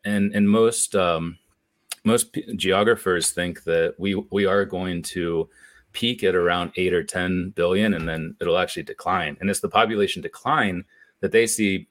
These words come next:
as being more problematic. Elon Musk even said this recently, and I wrote a lot about this in my most recent book, that the population decline ha-, may have more of an impact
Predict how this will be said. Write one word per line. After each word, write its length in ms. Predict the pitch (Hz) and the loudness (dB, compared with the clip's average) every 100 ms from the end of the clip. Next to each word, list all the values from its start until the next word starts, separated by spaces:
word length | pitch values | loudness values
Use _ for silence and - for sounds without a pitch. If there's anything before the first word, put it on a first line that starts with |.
| - | -6
as 120 | 90 | -4
being 240 | 101 95 | -2 -2
more 160 | 90 90 | 0 -2
problematic. 580 | - 80 78 87 87 - | 0 -2 -2 -2 -2 -2
Elon 280 | 110 101 90 | 0 0 0
Musk 260 | 117 - | 0 -2
even 240 | 82 76 - | -6 -8 -4
said 220 | 78 76 | -2 -2
this 180 | 78 80 | -4 -4
recently, 400 | 76 71 76 80 | -4 -6 -4 -4
and 80 | |
I 60 | 80 | -2
wrote 280 | 85 85 - | 0 0 -2
a 60 | 87 | -2
lot 180 | 85 85 | 0 0
about 320 | 78 80 - | 0 -2 -2
this 220 | 85 76 | -2 -2
in 60 | 87 | -4
my 80 | 82 | -6
most 260 | 85 80 | -6 -6
recent 380 | 87 82 78 - | -4 -4 -6 -4
book, 260 | 104 101 - - - _ - | 0 0 -2 -20 -20 _ -2
that 80 | |
the 80 | - | 0
population 600 | - 113 101 101 104 87 | 4 4 4 2 0 -2
decline 520 | 78 - - 170 139 | -6 -6 0 0 2
ha-, 140 | 95 107 _ | -2 -4 _
may 180 | 104 117 | 2 2
have 200 | 101 85 | 2 0
more 280 | 101 101 95 | 2 2 2
of 160 | 87 85 | 0 0
an 80 | |
impact 580 | 92 107 104 87 82 - | 2 0 2 0 -2 -6